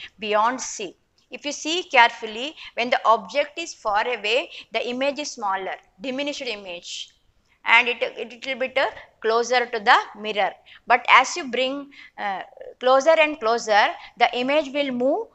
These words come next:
far away from the mirror, and its size also increasing. Okay, if the object is much far away,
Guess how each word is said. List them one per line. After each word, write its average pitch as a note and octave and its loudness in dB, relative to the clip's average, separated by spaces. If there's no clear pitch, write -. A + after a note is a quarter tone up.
far G3 0
away F#3 -8
from G#3+ -4
the A#3 -4
mirror, F#3+ -12
and A3+ 2
its A#3 -4
size B3+ 0
also C4+ 4
increasing. A#3 -8
Okay, D4+ -4
if F3+ -16
the G#3 2
object C4 2
is C4+ -6
much C4 2
far D4 6
away, C#4+ 4